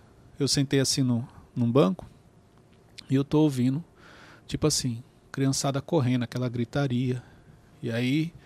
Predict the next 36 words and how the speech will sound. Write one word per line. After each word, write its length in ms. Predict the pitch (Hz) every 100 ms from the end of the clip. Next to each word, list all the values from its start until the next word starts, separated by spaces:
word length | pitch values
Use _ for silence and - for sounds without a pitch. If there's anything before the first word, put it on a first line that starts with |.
| - - -
a 120 | 127 135
voz, 460 | 127 135 143 139
tipo 200 | - 139
assim, 360 | 139 - 135 120
o, 480 | 120 123 127 117 120
o 40 |
marido, 500 | 127 139 143 135 117 - - - - - -
"Fulano, 460 | 196 262 285 269 254
onde 100 | 247
é 60 | 269
que 60 |
tá 140 | 269 254
tal 180 | 262
coisa?" 760 | 226 247 269 254 226 147 135 120 -
Aí 340 | 151 170 170
a, 260 | 165 156 147
a 40 |
esposa 300 | 151 - 156
respondeu, 320 | 160 - 156 127 - -
"Já 140 | 185 -
falei 240 | 254 262
pra 80 | -
você 120 | 269
que 80 | -
tá 140 | 254
aí." 520 | 240 262 269 220 120 - - - -
Aí 180 | 151
ele, 140 | 151 139 -
"Não 140 | 202 262
tá, 600 | - 285 294 277 147 117 - - - -
tá 160 | 254
aí." 320 | 269 277 285 233
Sabe 180 | 277
aquela 200 | 247 220
coisa, 320 | 196 202 190 - - - -
aquela 300 | - 214